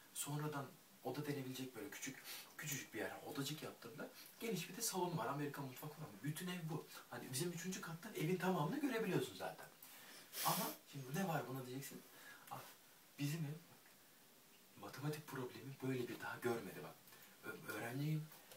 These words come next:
Dört tane sınav atlattım. Böyle bir soru görmedim. Sekiz tane araba, düğün mü ne vardı, bir şey oldu. Sekiz tane araba, full kapasite dolu. Beş kişiden otuz beş kişi. Bak, se-, sekiz kere beş, kırk kişi. Atarım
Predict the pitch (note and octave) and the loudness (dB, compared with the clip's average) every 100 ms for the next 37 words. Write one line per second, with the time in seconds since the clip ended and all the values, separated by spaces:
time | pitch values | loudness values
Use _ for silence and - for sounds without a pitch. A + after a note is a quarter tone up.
0 | - B2+ B2+ B2+ B2+ B2+ C3+ D3+ C#3 - | 0 2 4 4 2 2 2 4 2 0
1 | B2+ - D3+ C3 D3 C#3 - - G#2 A#2+ | -4 -2 -2 2 4 4 2 -2 0 2
2 | A#2 A2+ - - - - - - - - | 2 0 -4 -8 -12 -16 -16 -16 -8 -6
3 | - C#3 - F#2 G2 G2 - - F2 G2+ | -2 0 0 0 4 4 4 -2 -4 -4
4 | G2 F#2 F#2+ F#2+ - - - F#2+ F2+ F#2+ | -4 -8 -6 -6 -8 -8 -6 -4 -4 -6
5 | - - - - - - A#2+ - G2+ F#2 | -8 -12 -18 -12 -10 -4 -2 0 -2 -2
6 | F2+ F#2 F#2 - - - - - - - | -2 -2 -4 -6 -8 -18 -10 -2 0 -2
7 | - - - - - - - F2+ F#2 - | -2 -4 -4 -2 -2 -2 -4 -6 -2 0
8 | - - F#2 F#2+ F2 - E2+ E2+ F2+ - | 0 -2 -2 -4 -4 -8 -6 -4 -4 -6
9 | - - - - - - - - - - | -8 -10 -12 -18 -18 -18 -10 -10 -10 -18
10 | - - - - - - - - - F#2+ | -20 -20 -20 -20 -20 -16 -12 -10 -8 -6
11 | - - F#2+ - - - - - - - | -4 -2 -4 -2 0 0 -2 -6 -8 -4
12 | - - - | -4 -2 -4